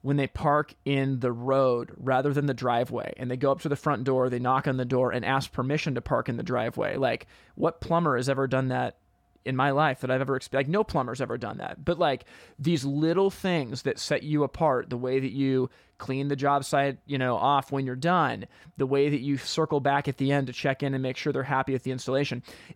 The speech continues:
it's actually a marketing effort, because what it's doing is it is making an impression of your brand on people, and it's making them fall in love. And, like,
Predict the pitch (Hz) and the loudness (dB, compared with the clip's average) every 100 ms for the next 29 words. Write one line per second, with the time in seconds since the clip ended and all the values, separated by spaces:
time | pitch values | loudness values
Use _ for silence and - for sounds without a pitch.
0 | - 175 202 233 262 220 160 170 180 160 | -4 -2 0 -2 0 2 2 2 2 0
1 | 127 117 - 82 - _ - - - 165 | 0 -2 -4 -8 -8 _ -20 -10 -2 0
2 | - 170 139 - - 160 170 139 131 170 | 4 2 2 -8 -2 0 0 -2 -2 0
3 | 196 202 156 135 131 - 156 160 151 147 | 2 2 2 2 -2 -2 -2 0 2 2
4 | 135 120 _ _ - 139 143 165 233 202 | 0 -6 _ _ -6 0 2 2 2 0
5 | 185 160 139 - 151 147 160 139 135 139 | 2 0 -2 0 0 0 -2 -2 0 -2
6 | 131 139 120 131 165 185 139 - 143 131 | 0 0 0 -2 0 0 -2 -2 -2 0
7 | 123 131 143 160 190 180 151 - 147 151 | -2 -2 0 0 0 0 0 -2 0 0
8 | 139 127 147 220 131 143 151 131 | 0 0 0 2 0 0 0 -2